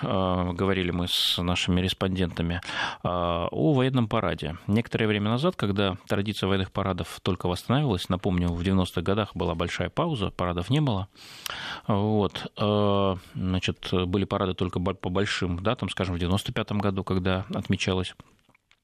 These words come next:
пятидесятилетие Победы, был большой военный парад. Но вот до этого и после этого были большие паузы. А,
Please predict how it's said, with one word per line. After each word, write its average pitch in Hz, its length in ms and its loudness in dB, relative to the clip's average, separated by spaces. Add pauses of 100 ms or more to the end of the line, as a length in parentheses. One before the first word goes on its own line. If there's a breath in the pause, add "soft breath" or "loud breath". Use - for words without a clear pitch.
(160)
пятидесятилетие 95 580 0
Победы, 92 340 0
был 90 140 2
большой 90 340 0
военный 90 320 2
парад. 90 320 -2
Но 110 120 4
вот 101 180 0
до 131 240 4
этого 98 260 0
и 90 60 -2
после 113 380 -2
этого 92 160 0
были 98 180 2
большие 92 340 0
паузы. 87 340 -2 (600 loud breath)
А, 117 540 0